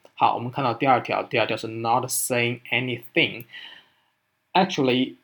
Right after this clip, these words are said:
just because you find a question difficult, this does not mean you have to show your examiner. The whole idea of this portion of the exam is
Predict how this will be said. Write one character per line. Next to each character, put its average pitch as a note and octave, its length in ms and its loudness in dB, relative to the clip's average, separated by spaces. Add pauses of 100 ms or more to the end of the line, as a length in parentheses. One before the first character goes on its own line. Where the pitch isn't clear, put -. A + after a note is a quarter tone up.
(160)
just D3 300 -4
because C3 580 -2
you B2+ 100 2
find C#3 560 0
a A#2 240 2 (160)
question C3 640 0
difficult, - 680 -6 (280)
this C3+ 240 0
does B2 260 -2
not C#3 220 2
mean A#2+ 420 -4
you A#2+ 220 -2
have - 400 -2
to - 160 -6
show B2+ 500 4
your A#2 220 -4
examiner. A#2 520 -4 (480)
The B2 100 -2
whole E3 200 4
idea B2+ 500 4
of B2 160 -2 (140)
this C3+ 300 0
portion C3+ 460 -2
of G#2+ 160 -2 (160)
the A2 240 -2
exam A#2 460 -4 (260)
is A#2+ 320 -2